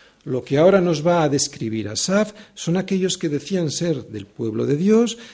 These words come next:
pero que terminaron seducidos por la vida de los impíos. Versículo diez. Por eso, por haberse dejado seducir por el mundo, por eso Dios hará volver su pueblo aquí,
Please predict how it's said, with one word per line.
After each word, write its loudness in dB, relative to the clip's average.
pero 2
que -4
terminaron -2
seducidos -4
por -10
la -6
vida -6
de -10
los -12
impíos. -6
Versículo -14
diez. -8
Por 6
eso, 2
por 4
haberse 2
dejado 0
seducir -2
por -4
el -10
mundo, -12
por 4
eso 6
Dios 2
hará -2
volver -2
su -4
pueblo 0
aquí, -8